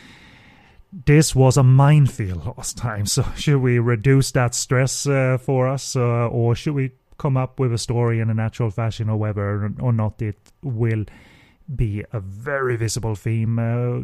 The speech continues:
we'll see after our creative process has done its thing." I, I don't know.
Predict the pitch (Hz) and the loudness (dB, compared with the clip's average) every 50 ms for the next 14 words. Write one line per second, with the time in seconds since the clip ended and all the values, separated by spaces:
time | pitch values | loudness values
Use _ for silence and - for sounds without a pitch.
0 | 131 - 143 139 143 165 - - 180 180 139 110 110 - - 120 117 120 - - | -8 -10 -6 -4 -4 -4 -4 -4 -6 -4 -4 -4 -4 -4 -2 -2 -2 -2 -2 -2
1 | 131 123 120 135 123 - 139 135 123 - 135 110 120 123 - 139 127 123 127 120 | -2 -2 -2 -4 -4 -2 -2 -4 -2 -4 -4 -4 -4 -4 -2 -2 0 0 0 -2
2 | - - 143 127 113 113 113 110 - 131 131 - - 135 131 123 120 127 131 110 | -2 -6 -4 -2 -2 -2 -4 -4 -4 -6 -6 -6 -4 -2 0 0 0 0 0 -2